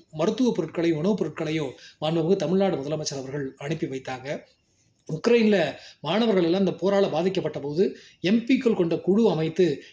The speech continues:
நேரடியா அங்கவே போகிறதுக்காக முயற்சிகள்ல ஈடுபட்டாங்க. ஆனா ஒன்றிய பாஜக அரசாங்கம் அதுக்கு அனுமதிக்கல. ஆனா டெல்லியில இருந்து கொண்டு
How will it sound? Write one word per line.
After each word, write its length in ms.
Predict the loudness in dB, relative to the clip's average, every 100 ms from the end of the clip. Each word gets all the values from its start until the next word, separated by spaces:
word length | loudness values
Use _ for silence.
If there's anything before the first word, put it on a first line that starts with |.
| _
நேரடியா 360 | -2 2 4 4
அங்கவே 440 | 2 0 2 2
போகிறதுக்காக 800 | 2 2 2 0 -2 -4 -2 -2
முயற்சிகள்ல 520 | 0 0 0 0 0 0
ஈடுபட்டாங்க. 560 | -2 -4 -6 -10 -10 -8
ஆனா 200 | -4 0
ஒன்றிய 320 | 2 2 2
பாஜக 300 | 2 -2 -4
அரசாங்கம் 440 | -6 -6 -6 -6
அதுக்கு 140 | -6 -4
அனுமதிக்கல. 580 | 0 2 0 -4 -6 -8 -16 -20 -8
ஆனா 200 | -2 -2
டெல்லியில 500 | 2 4 6 6 6
இருந்து 300 | 4 2 0
கொண்டு 460 | -2 -2 -2 -4